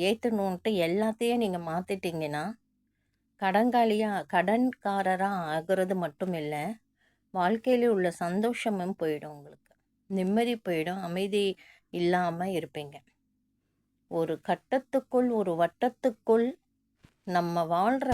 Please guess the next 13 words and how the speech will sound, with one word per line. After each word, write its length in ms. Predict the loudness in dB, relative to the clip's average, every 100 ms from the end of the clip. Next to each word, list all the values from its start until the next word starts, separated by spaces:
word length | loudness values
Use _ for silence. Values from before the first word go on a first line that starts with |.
| 2
வாழ்க்கை 500 | 2 0 -2 -2 -2 -2
எப்பவுமே 600 | -2 -6 _ 0 0 0 0
நிரந்தரமானது, 1000 | 0 0 0 0 2 0 0 -4 -8 -8 -8
சந்தோஷமானது. 1000 | -8 -10 -8 -6 -4 -4 -6 -10 -20 -20 _ -8
உழைக்கலாம், 560 | -2 -2 -2 -4 -6 -8 _ _ _ _ _ _ _ -2
படிப்படியா 640 | 0 0 -2 0 2 2
மேல 320 | 2 2 0 -4
வரலாம், 460 | -10 -16 -20 -20 _ _ _
தவறே 460 | -12 -10 -4 -4 -4
கிடையாது. 460 | -6 -10 -14 -16 -20 _ _ _ _ _ _ -6
அதனால 440 | -2 0 2 2 0 0
மற்றவர்கள் 640 | -2 0 0 2 2 -2
சொல்கின்றார்கள் 840 | -2 -2 0 0 2 4 4 4